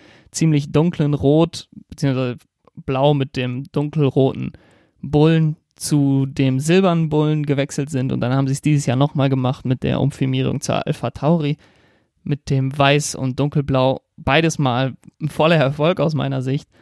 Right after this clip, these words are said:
Und jetzt hat Mercedes es von diesem Silbern hin zu einem Schwarz geschafft und das sieht einfach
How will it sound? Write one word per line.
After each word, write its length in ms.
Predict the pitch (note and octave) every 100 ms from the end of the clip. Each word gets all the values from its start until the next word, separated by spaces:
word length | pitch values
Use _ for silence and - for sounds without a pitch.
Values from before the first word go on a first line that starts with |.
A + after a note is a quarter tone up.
| _
Und 180 | - C#3
jetzt 260 | C#3+ C#3+ -
hat 100 | A2+
Mercedes 520 | C#3 - D#3 D#3 C#3+
es 160 | C#3+ -
von 320 | D3 C#3 C#3
diesem 300 | C3+ C3+ C3+
Silbern 600 | C3+ D3+ D#3+ D#3 D3+ E3 -
hin 260 | D#3 D3 D3
zu 140 | C3+
einem 180 | B2+ B2+
Schwarz 400 | - D3 E3 -
geschafft 500 | - C#3 C#3 C#3 -
und 260 | C3 C3 -
das 180 | B2
sieht 220 | - C3 -
einfach 400 | B2 - C3